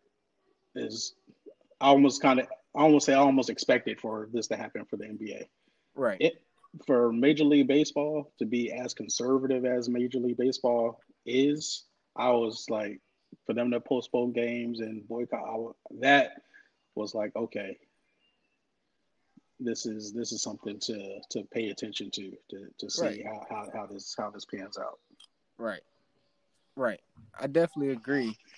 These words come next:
Speaker 2: I definitely agree, man. That, that, that's still, that's,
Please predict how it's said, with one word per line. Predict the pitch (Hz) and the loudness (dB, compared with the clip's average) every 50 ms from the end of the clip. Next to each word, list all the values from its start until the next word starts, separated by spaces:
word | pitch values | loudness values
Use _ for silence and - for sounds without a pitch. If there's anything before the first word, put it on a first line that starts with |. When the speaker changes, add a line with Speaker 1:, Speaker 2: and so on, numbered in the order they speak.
| - - | -4 0
Speaker 2:
I | 127 143 | 2 2
definitely | 147 147 147 139 - - 120 117 | 4 4 4 2 2 -4 -8 -8
agree, | 107 - - 113 110 104 | -8 -8 -6 -6 -6 -6
man. | 98 98 101 101 101 101 | -6 -6 -6 -4 -4 -2
That, | 113 120 120 104 - - | 0 0 -2 -2 -6 -6
that, | 104 113 113 110 107 | -4 -2 -2 0 0
that's | 113 127 - | -2 -2 -4
still, | - - 135 127 120 117 110 107 - _ | -2 -2 0 0 2 0 0 -2 -4 _
that's, | - 143 - - - - | -4 -4 -4 -4 -6 -12